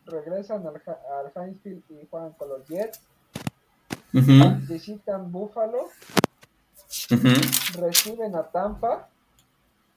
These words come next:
Speaker 1: Van a Miami. Van a,
Speaker 2: Ujú.
Speaker 1: van a Filadelfia, descansan. Reciben a los Saints. Reciben
Speaker 2: Ujú.
Speaker 1: a los Bengals. Van
Speaker 2: Ujú.
Speaker 1: a Indianapolis.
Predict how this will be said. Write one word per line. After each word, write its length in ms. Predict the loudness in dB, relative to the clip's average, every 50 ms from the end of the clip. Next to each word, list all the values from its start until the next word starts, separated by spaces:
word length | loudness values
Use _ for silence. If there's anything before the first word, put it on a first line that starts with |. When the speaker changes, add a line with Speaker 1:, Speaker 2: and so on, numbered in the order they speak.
| _ _ _ _ _ _ _ _ _ _ _ _ _ _ _ -20 -20 _ _ _
Speaker 1:
Van 260 | -6 -6 -6 -4 -6
a 60 | -6
Miami. 600 | -6 -6 -8 -6 -4 -4 -4 -4 -4 -8 -12 -14 -18 _ _ _ _ _ _ _ -18 -14 -14 -14 -14 -14 -18 -20 -20 -20 -20 -20 -20 -20 -20 _ _ _ _ _ _ _ -12
Van 240 | -10 -6 0 6 10
a, 40 |
Speaker 2:
Ujú. 320 | 12 12 12 12 10 8 4 0 -4
Speaker 1:
van 200 | -6 -6 -6 -6
a 80 | -8 -8
Filadelfia, 760 | -10 -10 -8 -6 -6 -4 -4 -6 -8 -8 -8 -6 -6 -8 -8 -10 -16 -16
descansan. 680 | -16 -16 -16 -12 _ -6 -6 -6 -6 -8 -8 -8 -8 -8 -10 -16 -18 -20 -20 _ _ _ _ _ _ _ _ -20 -20 -18 -16 -14 -14 -14 -16 -18 -20 _ _ _ _ _ _ -20 -20 -18 -16 -14 -12 -10
Reciben 440 | -10 -10 -10 -8 -10 -10 -8 -8 -8
a 60 | -8
los 220 | -8 -8 -10 -8
Saints. 460 | -10 -8 -8 -8 -10 -12 -16 _ _ _ _ _ _ _ _ _ _ _ _ _ _ -20 -20 -20 -20 -20 _ _ _ -20 -20 -18 -12
Reciben 420 | -10 -10 -10 -10 -4 2 4 6
Speaker 2:
Ujú. 180 | 8 8 6 6
Speaker 1:
a 40 | 4
los 180 | 2 0 -4 -4 -4 -6 -12 -14 -8 -6
Bengals. 580 | -6 -6 -4 -2 0 0 0 0 -2 -14 -20 -20 _ _ _ _ _ -20 -20 -18 -18 -18 -18 -18 -18 -18 -18 -18 -18 -12 -2
Van 300 | 2 2 4 6 6 6
Speaker 2:
Ujú. 120 | 6 4 0
Speaker 1:
a 40 | -4
Indianapolis. 880 | -8 -8 -8 -8 -6 -6 -8 -10 -8 -6 -6 -6 -6 -8 -16 -20 _